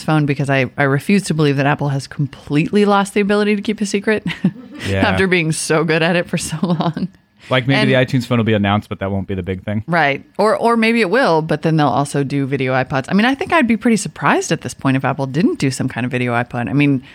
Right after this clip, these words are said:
Speaker 1: it's just, it's getting a little silly comp-, considering
Speaker 2: Mm-hmm.
Speaker 1: the level of competition in that space and the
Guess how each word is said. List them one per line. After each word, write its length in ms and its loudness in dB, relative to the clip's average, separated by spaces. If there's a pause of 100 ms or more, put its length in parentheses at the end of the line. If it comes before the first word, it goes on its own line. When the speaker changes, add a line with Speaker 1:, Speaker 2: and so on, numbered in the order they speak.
(200)
Speaker 1:
it's 220 -2
just, 280 -2
it's 220 -4
getting 220 0
a 40 4
little 180 4
silly 380 2
comp-, 420 -2
considering 720 2 (120)
Speaker 2:
Mm-hmm. 240 2
Speaker 1:
the 140 2
level 360 2
of 200 0
competition 520 -2
in 100 2
that 180 0
space 320 -6
and 120 0
the 160 2